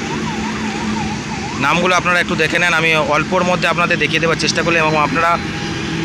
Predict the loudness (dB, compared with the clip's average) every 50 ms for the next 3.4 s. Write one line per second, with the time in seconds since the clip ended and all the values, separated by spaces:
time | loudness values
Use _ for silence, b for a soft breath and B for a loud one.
0 | -4 -6 -6 -6 -4 -4 -4 -4 -2 0 0 0 0 0 0 0 0 0 0 0
1 | 0 0 2 2 2 2 2 0 -4 -6 -6 -6 -6 -6 -6 -6 -6 -2 0 0
2 | 0 2 2 2 2 4 4 2 2 0 0 -2 0 2 2 2 2 2 2 2
3 | 2 2 2 2 0 2 2